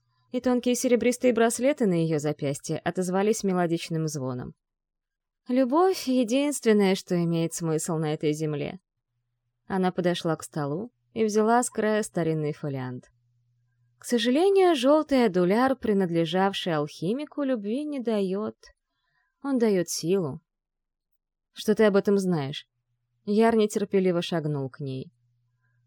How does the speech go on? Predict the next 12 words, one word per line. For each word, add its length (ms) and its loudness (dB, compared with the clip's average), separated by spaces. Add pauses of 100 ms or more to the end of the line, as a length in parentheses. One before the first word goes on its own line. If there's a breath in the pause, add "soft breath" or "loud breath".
«Только 300 0
то, 160 2
что 160 -2
написано 480 0
в 40 -10
старинной 440 2
книге». 520 -4 (580)
Гадалка 500 2
любовно 500 2
погладила 680 -2
истертый 480 -6
переплет. 580 -8